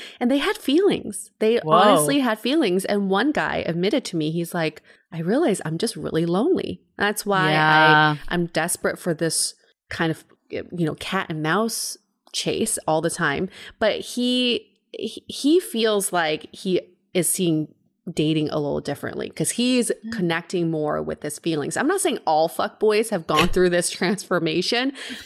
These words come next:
Speaker 2: but I think having that time of self-isolation
Speaker 1: Yep.
Speaker 2: has helped a lot of them evolve.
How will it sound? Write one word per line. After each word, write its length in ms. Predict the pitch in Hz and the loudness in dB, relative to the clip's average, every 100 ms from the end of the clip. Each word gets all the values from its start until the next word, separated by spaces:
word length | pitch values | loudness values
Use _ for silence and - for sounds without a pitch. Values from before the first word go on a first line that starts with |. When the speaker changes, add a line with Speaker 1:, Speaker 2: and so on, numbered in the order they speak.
| - | -4
Speaker 2:
but 180 | 247 233 | -2 -2
I 120 | 202 | -2
think 200 | 202 262 | -2 -2
having 340 | - 208 214 226 | 0 0 2 0
that 180 | 190 - | -2 -4
time 340 | 190 180 180 | 0 2 2
of 160 | - - | 0 -2
self-isolation 1200 | - 160 160 156 156 156 156 156 156 185 170 170 - | -2 -2 -2 -4 -6 -4 -2 0 0 2 2 0 -2
Speaker 1:
Yep. 260 | 185 190 | 0 0
Speaker 2:
has 240 | - 202 196 | -2 -4 -4
helped 340 | - 202 - | -2 -2 -2
a 60 | 175 | -2
lot 240 | 170 170 | 0 0
of 80 | 170 | 0
them 160 | 165 160 | -2 -2
evolve. 540 | 170 160 139 - - | -2 0 -2 -4 -10